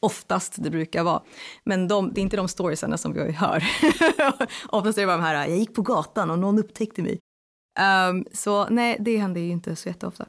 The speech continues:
Men, eh, nej, men alltså, jag vet inte, jag tror bara man har väl liksom en, ett mål och en vision och bara hoppas på att kunna nå dit. Man bara hoppas.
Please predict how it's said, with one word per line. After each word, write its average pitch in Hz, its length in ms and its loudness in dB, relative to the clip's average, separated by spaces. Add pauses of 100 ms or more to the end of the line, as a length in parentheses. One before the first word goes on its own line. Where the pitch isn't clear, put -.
Men, 208 500 2
eh, 202 240 0
nej, 277 280 4
men 269 140 6
alltså, 240 220 0
jag 233 120 4
vet 302 60 2
inte, 269 140 2
jag 196 80 -4
tror 254 140 0
bara 185 360 2 (1400)
man 226 120 2
har 220 180 4
väl 226 120 2
liksom 185 300 -2
en, 175 220 -2
ett - 200 -6
mål 220 380 4
och 165 60 -2
en 165 100 -2
vision 185 480 0
och 165 80 -2
bara 165 140 -2
hoppas 175 320 -6
på - 140 -6
att - 260 -10
kunna 165 220 -4
nå 202 200 0
dit. - 360 -8
Man 208 180 2
bara 240 80 4
hoppas. - 640 -6